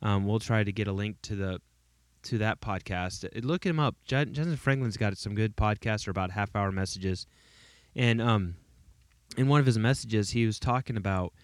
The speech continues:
the greatest temptation Jesus ever faced. And, um, and he d-, he felt like it wasn't in the Garden of Eden. Or no,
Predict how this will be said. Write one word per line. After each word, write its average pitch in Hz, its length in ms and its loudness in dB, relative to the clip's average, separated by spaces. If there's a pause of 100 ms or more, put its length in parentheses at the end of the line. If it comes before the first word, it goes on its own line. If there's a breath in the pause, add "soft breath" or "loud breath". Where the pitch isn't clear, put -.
(360 soft breath)
the 117 80 -4
greatest 123 300 2
temptation 107 520 -4
Jesus 135 380 -4
ever 87 140 -6
faced. - 640 -14 (720)
And, 107 280 -2
um, 90 300 -6 (640 soft breath)
and 117 100 -8
he 170 100 -4
d-, 175 160 -6
he 170 160 -6
felt - 240 -8
like 127 160 -8
it 110 100 -6
wasn't 135 380 -2
in 135 220 0
the 101 100 0
Garden 98 300 0
of 87 100 -6
Eden. 98 400 -2 (580)
Or 123 100 2
no, 107 300 2